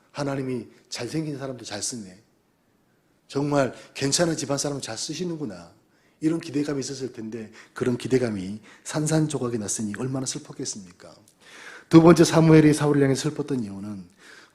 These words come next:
그 정도 은혜를 받고 그 정도 충만한 상태에 있었던 사람이라면 자기가 죄악된 길로 가고 더 멀리 하나님 앞에 떨어졌더라면 돌아올 수 있어야 되잖아요.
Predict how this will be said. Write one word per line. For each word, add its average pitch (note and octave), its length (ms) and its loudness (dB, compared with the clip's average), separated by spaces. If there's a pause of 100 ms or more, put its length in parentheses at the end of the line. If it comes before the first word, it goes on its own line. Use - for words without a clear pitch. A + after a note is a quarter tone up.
그 F#3 140 4
정도 F3+ 480 4
은혜를 C#3+ 280 0
받고 G#2 580 -10 (480)
그 D3 100 -2
정도 F3 360 4
충만한 F#3 400 0
상태에 E3+ 300 -4
있었던 D#3 320 -6
사람이라면 G#2 840 -6 (540)
자기가 D#3 760 8
죄악된 F#3+ 540 12
길로 F3 260 8
가고 C3 640 2 (500)
더 F3+ 240 12
멀리 G3 200 10
하나님 F3+ 200 6
앞에 - 100 -8
떨어졌더라면 B2 840 -2 (420)
돌아올 F#3+ 380 4
수 D#3 100 -2
있어야 D3+ 240 0
되잖아요. F#2 540 -12